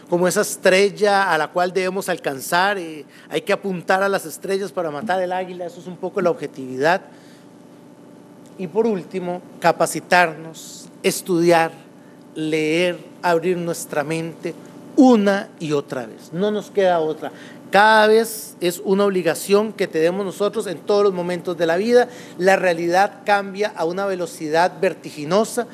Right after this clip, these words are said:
Tenemos que estar muy al tanto de lo que está sucediendo para poder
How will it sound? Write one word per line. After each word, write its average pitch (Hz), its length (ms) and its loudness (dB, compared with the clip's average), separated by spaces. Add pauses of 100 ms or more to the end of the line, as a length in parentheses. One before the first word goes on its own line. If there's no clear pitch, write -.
(240)
Tenemos 170 340 2
que - 80 -6
estar 196 320 2 (220)
muy 185 180 -2
al 180 120 0
tanto 208 440 -2
de 185 60 0
lo 170 80 -2
que 170 80 -12
está 180 180 -4
sucediendo 196 640 -4 (300)
para 185 320 4
poder 180 420 2